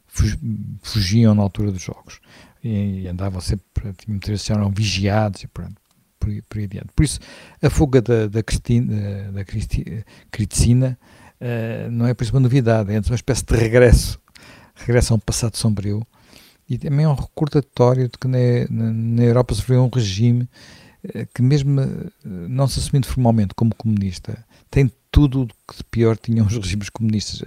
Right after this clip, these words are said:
até tem o K G B, não é? Agora, eh, em Portugal, eh, e aí isso também é um, um sinal, também tem o apoio firme do P C P, quer dizer, isto é uma coisa muito curiosa.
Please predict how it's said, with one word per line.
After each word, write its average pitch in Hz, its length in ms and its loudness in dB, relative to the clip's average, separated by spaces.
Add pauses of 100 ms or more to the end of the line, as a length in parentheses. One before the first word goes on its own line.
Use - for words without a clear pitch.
até 117 200 -4
tem 139 160 4
o - 20 -10
K 127 160 0 (140)
G 117 180 4
B, 101 160 -2
não 98 140 -2
é? 110 120 -2 (720)
Agora, 120 380 4 (260)
eh, - 320 -6
em 139 100 2
Portugal, 92 680 -2 (300)
eh, - 200 -10 (460)
e 117 220 -2
aí 104 160 0
isso - 180 -4
também 117 240 0
é 117 60 2
um, 113 300 0
um 101 40 -2
sinal, 104 480 -2 (760)
também 143 220 0
tem 160 100 2
o 147 120 4
apoio 139 260 -2
firme 135 260 -2
do 131 120 -2
P 127 120 -4
C - 160 -4
P, 123 200 -6
quer - 100 -10
dizer, 95 180 -8
isto 95 200 -8
é - 20 -2
uma 113 140 -2
coisa 107 240 -2
muito 110 200 0
curiosa. 101 520 -2